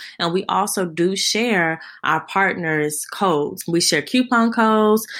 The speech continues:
and all of these things that are really beneficial. And you get a first look at our product reviews for our partners. You can also look at us on Instagram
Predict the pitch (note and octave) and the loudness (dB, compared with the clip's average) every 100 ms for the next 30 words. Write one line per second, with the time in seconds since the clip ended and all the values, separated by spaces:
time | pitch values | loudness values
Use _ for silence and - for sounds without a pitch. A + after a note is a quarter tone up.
0 | - - E3+ E3+ F3 F3 E3+ E3+ - F#3 | -8 -2 2 2 2 0 0 0 0 0
1 | F3 F3 E3 D#3 D3+ D#3+ D#3+ D#3 D3+ D3+ | 0 -2 -2 0 0 0 -2 -2 -4 -6
2 | - F3 F3 E3+ E3 E3 E3 D#3+ D3 - | -2 -2 0 -2 -4 -6 -2 -2 -2 -2
3 | G3+ G#3 G#3 G3 - E3 D#3+ - F3 E3+ | 0 0 -2 -4 -2 0 0 -2 0 0
4 | F3+ F#3 F3+ F3 E3+ E3+ - - A3 A3 | 0 0 -2 2 2 2 -4 -2 0 2
5 | - D#3 - C#3+ - D#3 D#3 F#3 E3+ F#3+ | 0 -2 0 -2 -2 -6 -8 -8 -8 -6
6 | F#3+ F3 F3 F3 - F3+ F3 F3 F3+ D#3 | -4 0 2 0 0 0 2 0 -4 -2
7 | D#3+ E3 E3+ E3 D#3+ E3 - E3 D#3+ F#3 | -4 -2 -4 -2 -2 -4 -6 -6 -4 -4
8 | F#3+ F#3+ F#3+ F3 F3 | -2 -2 2 2 2